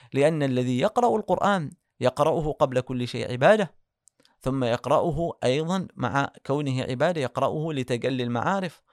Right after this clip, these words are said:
واستنطاق الآيات وليعيش مع القرآن الكريم.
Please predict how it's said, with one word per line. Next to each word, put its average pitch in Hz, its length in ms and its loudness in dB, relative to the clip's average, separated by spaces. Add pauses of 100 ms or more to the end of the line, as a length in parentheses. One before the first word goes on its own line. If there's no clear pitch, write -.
(320)
واستنطاق 131 960 0
الآيات 131 640 0 (420)
وليعيش 160 1120 2
مع 185 240 4
القرآن 123 440 -2
الكريم. - 400 -12